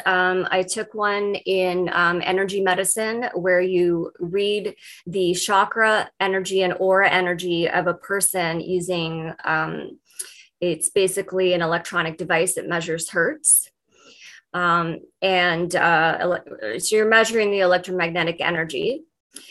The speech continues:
Um, because I wanted to have a bit of a scientific approach and background to it. So by learning that, um, everything has a, a vibration and a frequency. So with the person's aura, you can take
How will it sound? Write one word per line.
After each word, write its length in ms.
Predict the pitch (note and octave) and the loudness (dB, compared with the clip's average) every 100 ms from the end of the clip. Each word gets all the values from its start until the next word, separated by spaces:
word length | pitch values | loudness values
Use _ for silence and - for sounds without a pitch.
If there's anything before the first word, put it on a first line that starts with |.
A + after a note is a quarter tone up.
| - - | -18 -4
Um, 420 | E3+ E3+ E3+ E3 - | 2 4 2 0 -8
because 240 | - A#3 B3 | -6 2 6
I 60 | |
wanted 340 | A#3+ B3+ F4 F4+ | 8 8 6 2
to 640 | - A#3+ A#3 A3+ A3 - - | 0 2 2 2 -2 -6 -8
have 420 | G#3+ G3+ G3 - - | 0 4 4 2 -6
a 60 | F#3+ | -4
bit 160 | G#3 | -2
of 80 | G3 | -2
a 80 | F#3+ | -2
scientific 880 | - - F#3 F#3 G3+ F#3 G#3+ G#3 - | -2 2 2 2 -4 -4 -6 -6 -4
approach 680 | G3 - G#3+ G3+ - - - - | -4 -2 0 0 -2 -6 -6 -4
and 160 | G3+ | 0
background 720 | G3 F3+ G3 G#3 G#3 A#3 B3+ - - | 4 4 4 2 2 -2 -8 -10 -6
to 180 | - A3 | 0 2
it. 260 | C#4 C#4+ - - - - - - | 2 -2 -16 -20 -18 -18 -14 -2
So 180 | A3+ | 2
by 160 | G#3+ A3 | 6 6
learning 520 | G#3+ A#3 C4+ C4+ A3 | 6 4 2 0 -2
that, 460 | G3 G#3 F#3 F#3 G3 - | 2 6 6 4 2 -4
um, 500 | - F#3 F3 F3 - - _ - - _ _ - | -2 0 0 -4 -10 -16 _ -20 -20 _ _ -2
everything 420 | G#3 B3 B3 A3+ | 0 0 0 -2
has 300 | A3+ G#3 G3 | 0 -2 2
a, 240 | G3 F3 E3 | 2 2 0
a 80 | F3 | -2
vibration 540 | F#3 F3+ F#3 F3+ F3+ | 0 0 -2 -2 -4
and 80 | F3 | -6
a 60 | E3+ | -6
frequency. 640 | F#3 F3+ F3 F3 - - | -8 -6 -6 -6 -8 -4
So 540 | - - E3 D#3 - - - - - | -2 -2 -2 -4 -6 -10 -20 -20 -6
with 220 | G3 A#3 | 0 2
the 80 | - | 2
person's 480 | C4+ C4 A#3 A#3 G#3 | -2 0 0 0 -2
aura, 720 | - G3+ G3+ G3+ E3 E3+ E3+ | 0 2 4 4 4 2 0
you 140 | F#3+ F3+ | -6 -8
can 180 | F#3+ F3+ | -8 -8
take 340 | G#3+ G3+ | -4 -4